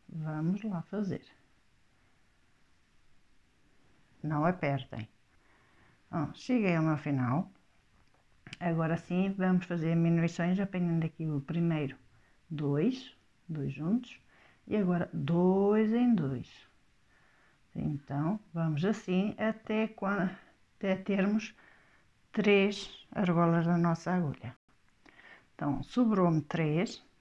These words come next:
vamos apanhar agora estes três, ok? Então, vamos lá. Três juntos,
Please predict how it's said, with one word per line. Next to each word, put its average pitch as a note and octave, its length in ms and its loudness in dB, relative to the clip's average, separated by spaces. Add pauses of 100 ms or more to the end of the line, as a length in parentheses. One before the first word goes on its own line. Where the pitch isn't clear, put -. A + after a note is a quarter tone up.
(140)
vamos D#3 300 -2
apanhar D#3+ 420 0
agora D3+ 500 2
estes - 380 -2
três, A2+ 420 -8
ok? A3 480 -2
Então, - 260 -8 (120)
vamos D#3 500 -4
lá. E3 160 -8 (1400)
Três E3+ 380 0
juntos, - 420 -2